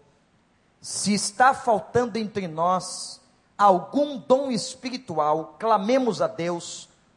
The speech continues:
para que Ele possa dar este dom que está faltando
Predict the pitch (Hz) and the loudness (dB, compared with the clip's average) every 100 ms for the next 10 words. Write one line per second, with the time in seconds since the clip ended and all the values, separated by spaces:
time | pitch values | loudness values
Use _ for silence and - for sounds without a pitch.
0 | - 208 214 - 190 196 233 220 - - | -2 2 0 -2 -4 0 0 0 -10 -2
1 | 202 208 208 - 170 - 185 214 226 226 | 2 2 0 -4 -6 -2 2 4 4 0
2 | 190 190 - - 139 - 226 240 208 - | -4 -4 -4 -12 -8 -2 -2 -2 -8 -4
3 | 190 - 165 - 175 185 180 | -4 -4 -6 -2 -2 -2 -4